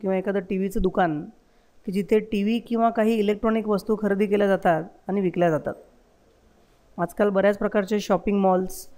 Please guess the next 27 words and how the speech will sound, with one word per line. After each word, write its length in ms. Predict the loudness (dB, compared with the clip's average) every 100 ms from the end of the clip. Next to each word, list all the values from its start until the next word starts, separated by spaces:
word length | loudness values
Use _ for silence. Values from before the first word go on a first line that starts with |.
| -20 -12
किंवा 220 | -2 0 2
किराणा 320 | 2 2 2
दुकान 460 | 0 2 2 2 -4 -12 _ -20 -4
किंवा 140 | 0
बऱ्याच 300 | 2 2 2
प्रकारच्या 400 | -2 -2 -2 0
वस्तूंची 480 | 0 -2 -2 -2 -2 0
खरेदी 280 | 0 2
विक्री 240 | 0 0 -2
करण्याची 380 | 0 0 0 -2
दुकानं 300 | 0 2 0
उपलब्ध 360 | 2 0 2
आहेत 160 | 0 -2 -8 -20 -20 _ _ _ _ -14 -6
की 60 |
ज्या 160 | 2 2
ठिकाणी 400 | 2 0 0 -2 -8 -20 _ _
वस्तू 360 | -4 -2 -2 -2
खरेदी 300 | 0 0 2
करणे 460 | 2 2 2 0 -2 -6
आणि 140 | -2 0
विक्री 280 | 0 0
करणे 440 | 2 2 2 0 -4 -16 _ _ _ _ -10
अशा 180 | -2 0
प्रकारचा 400 | 0 0 0 2
व्यवसाय 300 | 2 2 0
चालवला 340 | 2 2 4
जातो. 260 | 2 0